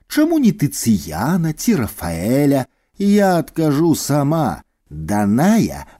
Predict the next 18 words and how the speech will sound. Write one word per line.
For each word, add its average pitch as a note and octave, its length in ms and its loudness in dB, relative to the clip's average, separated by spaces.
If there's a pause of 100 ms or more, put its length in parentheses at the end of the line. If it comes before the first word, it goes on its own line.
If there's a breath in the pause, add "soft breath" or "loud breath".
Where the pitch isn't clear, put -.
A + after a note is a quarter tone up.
антыэстэтычны A2 1400 -2
твор, F2 380 -10 (180 loud breath)
як A#3 340 0
і F#3 60 0
Саскія, E2 640 -4
дарэчы. F2 540 -10 (160 soft breath)
Што, - 380 -8 (140)
можа, A#2+ 260 0
не D#3 120 0
так? D#4 400 -4 (600)
Калматы D#3+ 840 4
адно D#3 440 0
толькі A2 580 0
махнуў F#2+ 760 0
рукою. D#2 800 -6 (560)
«А F#2 180 -4
я E2 280 -2
хачу C4+ 380 0